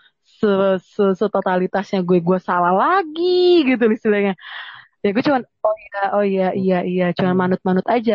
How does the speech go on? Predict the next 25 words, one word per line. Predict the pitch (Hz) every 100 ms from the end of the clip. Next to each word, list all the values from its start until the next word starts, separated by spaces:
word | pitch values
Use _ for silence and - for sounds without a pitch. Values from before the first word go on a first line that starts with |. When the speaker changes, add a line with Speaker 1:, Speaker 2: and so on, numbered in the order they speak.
| 196
Speaker 1:
akhirnya | 196 196 190
kayak, | 214 175
"Oh | 190
iya, | 196 185 175 175
iya, | 175 170
iya, | 170 170 170
iya," | 165 165 190
gitu. | 160 - 165 185 _ _ _ _ _ _ _ _ _ _ _ _ _ _ 143 - _ _ _ _
Speaker 2:
Tapi | - 180 196
da-, | 196 _ 185 - -
tapi | 160
dalam | 190 190 175
hati, | 170 220
Speaker 1:
<laughs> | - 285 190 269
Speaker 2:
"Bangsat | - - - -
nih | 277
Speaker 1:
Iya, | 285
Speaker 2:
orang." | 269 262 - - - 202 214
Speaker 1:
dibilang | 240 247 247 226
bangsatnya | 220 226 233
orang, | 254 -
enggak | 285
sih, | 294
cuman | 285 294
kayak, | 233